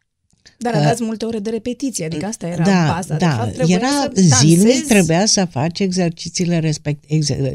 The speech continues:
Speaker 2: lecțiile
Speaker 1: Da,
Speaker 2: de
Speaker 1: da,
Speaker 2: patru
Speaker 1: da, da.
Speaker 2: ore. Da, chestia este că nu mi-am dat seama în ce hal sunt de rămasă în urmă și nici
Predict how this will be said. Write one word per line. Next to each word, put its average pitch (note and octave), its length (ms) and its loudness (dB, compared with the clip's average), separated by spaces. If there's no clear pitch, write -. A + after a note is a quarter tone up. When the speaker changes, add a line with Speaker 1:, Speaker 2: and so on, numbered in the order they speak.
Speaker 2:
lecțiile D3+ 600 -2
Speaker 1:
Da, E3+ 60 0
Speaker 2:
de E3 160 -2
Speaker 1:
da, - 20 -4
Speaker 2:
patru F3+ 300 -4
Speaker 1:
da, F3 60 -2
da. E3 40 0
Speaker 2:
ore. B2 200 0
Da, D3 300 -2
chestia A3+ 420 -4
este A3 420 -2
că F#3 300 0
nu G#3+ 120 2
mi-am G3+ 220 4
dat F3+ 180 2
seama G#3+ 400 2
în C#3 120 2
ce B2 160 -2
hal C3 300 -2
sunt B2+ 360 0
de B2 80 0
rămasă B2+ 480 0
în A2 120 -2
urmă E3 340 -2
și D3+ 200 -6
nici F3+ 340 -2